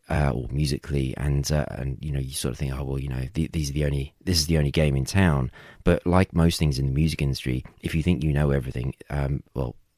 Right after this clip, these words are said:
well, it's just changed, and, and therefore you don't. Um, and it's interesting to watch how Triller's kind of really aligning with, uh, with a lot of, uh, uh, music artists, including, you know, people that are actually investing in the platform, like Snoop Dogg and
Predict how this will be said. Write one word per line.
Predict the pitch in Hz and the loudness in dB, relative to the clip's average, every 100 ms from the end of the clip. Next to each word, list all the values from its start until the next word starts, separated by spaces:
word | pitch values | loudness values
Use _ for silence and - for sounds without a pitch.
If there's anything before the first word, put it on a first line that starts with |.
| _ | _
well, | 67 67 - | -6 -6 -6
it's | 71 | -6
just | - - | -6 -4
changed, | - 76 62 53 - | 0 0 0 -6 -8
and, | 71 67 | -4 -4
and | 65 71 | -2 -2
therefore | 67 - | -2 -4
you | 65 120 | -6 -4
don't. | 76 92 - - - - - - - - | -2 -2 -6 -14 -20 -20 -20 -20 -14 -4
Um, | 67 69 71 69 71 - - | 0 2 2 0 -4 -10 -4
and | 87 85 | 0 0
it's | 82 76 | 0 0
interesting | 90 82 76 - 69 | 0 0 -2 -2 -6
to | 71 | -2
watch | 71 - - | -2 -2 -6
how | 69 62 | -6 -4
Triller's | - 76 65 - | 0 2 2 -2
kind | 67 | -2
of | 67 | 2
really | 76 67 | 2 4
aligning | 65 65 71 67 | 2 2 2 2
with, | 64 64 - | 0 -4 -6
uh, | 65 64 50 | -6 -4 -4
with | 71 | -2
a | |
lot | 67 64 | 0 0
of, | 64 - | -2 -4
uh, | 64 62 - _ - | -4 -4 -6 _ -10
uh, | 62 60 | -8 -6
music | 52 80 73 | 0 0 2
artists, | 71 65 - 64 | 0 0 -2 -4
including, | - - 69 65 64 | -4 -4 -2 -2 -4
you | - 67 | -4 -4
know, | |
people | - 69 | -2 -2
that | 67 | -2
are | 67 | -4
actually | 60 - 65 | -6 -6 -6
investing | 65 69 - 64 | -4 -4 -4 -6
in | |
the | 58 | -4
platform, | - 69 - 57 | -4 -4 -4 -8
like | 53 - | -6 -8
Snoop | - 69 - | -4 -2 -2
Dogg | 64 55 | -2 -4
and | 62 | -8